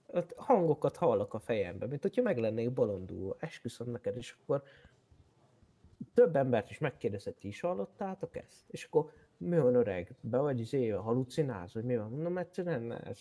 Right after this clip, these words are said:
ez azóta van, és nem tudok ma, ma mit kezdeni." Már vettem be gyógyszert, már érted, voltam a izénál, kórházban, ott se tudtak vele mit csinálni, azt mondták, hogy meg vagyok bolondulva. Hát mondom, örülök neki.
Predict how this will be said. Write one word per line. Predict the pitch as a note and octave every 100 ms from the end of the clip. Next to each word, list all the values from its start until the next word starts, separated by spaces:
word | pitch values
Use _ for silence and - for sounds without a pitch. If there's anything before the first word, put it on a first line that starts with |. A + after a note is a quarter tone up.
| -
ez | D3 -
azóta | A#2+ G2 - G2+
van, | F#2
és | G2
nem | A#2 G2+
tudok | - -
ma, | F2+
ma | E2+ E2
mit | - -
kezdeni." | - B2 - A#2 - - _ _ _ _ _ _ _ _ -
Már | C3 C#3+
vettem | C3 - G2+
be | F#2+ F#2+
gyógyszert, | B2 A2+ - - G2+ F#2+ -
már | G2+ F#2+ F#2+ D#3+ _ _ _ _ _
érted, | A#2 A#2 - G#2
voltam | B2 G#2+ G2 A#2+
a | A#2 -
izénál, | B2 B2+ A#2+ A#2 A2 G#2+ F#2+
kórházban, | - A#2+ B2 A#2 G#2 G#2 B2
ott | -
se | A2+
tudtak | A2 - A2
vele | A#2 G#2+
mit | G#2 G#2+
csinálni, | - A2+ B2
azt | C3+ -
mondták, | A#2 A#2 -
hogy | A2+ B2 - - -
meg | A2 F#2
vagyok | G#2 G#2 G#2+
bolondulva. | G#2+ E2 E2+ F2+ F#2 G#2
Hát | C#3
mondom, | D3+ D3+ D3 D3+ -
örülök | - D#2+ F2+ -
neki. | - - -